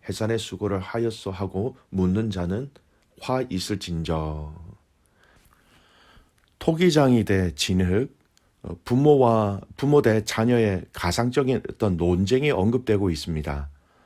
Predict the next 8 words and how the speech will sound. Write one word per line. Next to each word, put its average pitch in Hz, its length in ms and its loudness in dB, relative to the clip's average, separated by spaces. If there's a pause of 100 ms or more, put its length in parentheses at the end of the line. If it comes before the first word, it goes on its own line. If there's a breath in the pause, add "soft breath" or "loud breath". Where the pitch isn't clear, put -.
(720 soft breath)
여러분, 101 500 0
토기장이와 110 840 2
부모는 95 560 0 (300 soft breath)
하나님을 151 520 2
상징하고요. 95 1040 -2 (580)
또 95 400 -2
토기와 139 400 2
자녀는 98 480 0